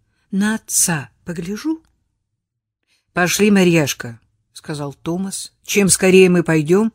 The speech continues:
тем скорее вернемся". Олег увидел, что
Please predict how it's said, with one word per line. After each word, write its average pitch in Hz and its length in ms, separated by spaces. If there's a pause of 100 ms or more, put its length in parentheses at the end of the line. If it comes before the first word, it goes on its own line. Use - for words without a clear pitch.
(420)
тем 311 180
скорее 180 380
вернемся". 117 800 (1080)
Олег 180 320
увидел, 170 380
что 156 520